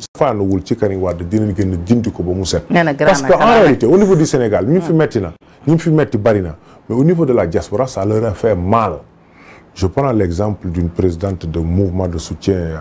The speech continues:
Speaker 1: à la personne de Khady Saliou Sène. Moom, elle a, elle, vraiment, elle a mobilisé tous, tous ses partisans dans les pamel pour tontu lu mel noonu métti na ko. Ak ñeneen ak ñeneen, parce que les gens ne cessaient d'envoyer des
Speaker 2: D'accord,
Speaker 1: messages. Mais
Speaker 2: d'accord.
Speaker 1: est-ce que kii dafa dof wala déet?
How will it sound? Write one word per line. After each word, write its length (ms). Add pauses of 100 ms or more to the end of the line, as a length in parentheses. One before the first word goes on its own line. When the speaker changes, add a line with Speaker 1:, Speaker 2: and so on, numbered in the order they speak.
Speaker 1:
à 20
la 140
personne 320
de 80
Khady 260
Saliou 380
Sène. 340 (760)
Moom, 360
elle 100
a, 80
elle, 140
vraiment, 240
elle 120
a 80
mobilisé 520 (180)
tous, 420
tous 160
ses 200
partisans 520
dans 220
les 160
pamel 420 (360)
pour 120
tontu 320
lu 60
mel 160
noonu 200
métti 260
na 80
ko. 80
Ak 140
ñeneen 360
ak 80
ñeneen, 280
parce 180
que 80
les 100
gens 120
ne 100
cessaient 300
d'envoyer 340
des 140
Speaker 2:
D'accord, 100
Speaker 1:
messages. 240 (160)
Mais 120
Speaker 2:
d'accord. 120
Speaker 1:
est-ce 120
que 60
kii 220
dafa 240
dof 260
wala 160
déet? 220